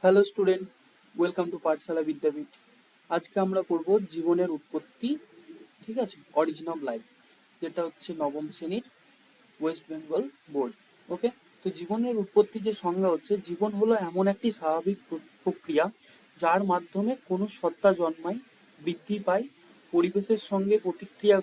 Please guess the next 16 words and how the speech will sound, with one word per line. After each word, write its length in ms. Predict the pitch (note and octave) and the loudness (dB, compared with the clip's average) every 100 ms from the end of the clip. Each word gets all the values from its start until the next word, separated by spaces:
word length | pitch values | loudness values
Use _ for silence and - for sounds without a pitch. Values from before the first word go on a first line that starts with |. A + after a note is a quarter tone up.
| F3 | 2
করে, 160 | F3 C#4 - - - _ | 0 -2 -8 -20 -20 _
খাদ্য 380 | - E3+ - G#3+ G3 | -6 -4 0 2 6
গ্রহণ 280 | G3+ F#3+ F#3 - | 4 4 0 2
করে, 200 | E3+ A3 | 2 2
শক্তি 380 | - E3+ - G3+ | -2 -12 -4 -4
উৎপাদন 420 | G3 - F3+ F3+ F3 | -2 0 0 0 -4
করে, 220 | E3 F3+ A#3 - - - - _ _ _ | -2 0 -2 -8 -20 -20 -20 _ _ _
অনুপ্রজন্মের 1000 | E3 F#3+ A#3 - A3 G#3 A3 A3 - A#3 B3 _ - - _ _ _ _ E3+ | 0 2 0 0 0 0 -2 -10 -8 -8 -8 _ -20 -20 _ _ _ _ -6
মাধ্যমে 480 | F3 F3+ - G3+ A#3+ | -4 -4 -2 -2 -2
বংশবিস্তার 680 | F3+ D#3+ F3 E3 - F3+ D3 | -4 -6 -12 -14 -6 -4 -4
করে 240 | - A#2+ - | -4 -8 -6
এবং 340 | - E3 G#3+ D4+ - _ - _ _ _ _ _ _ _ _ _ _ _ - | -6 2 4 2 -2 _ -20 _ _ _ _ _ _ _ _ _ _ _ -16
শেষ 320 | - G3+ G#3 - | 0 0 2 2
পর্যন্ত 480 | F#3 D3+ E3+ F3+ C#4+ D#4+ G3 | 0 0 -6 -4 -4 -2 -2
মৃত্যুবরণ 520 | F#3+ - D3+ C3 B2 - | -2 0 0 -2 -4 -12
করে। 160 | B2+ | -12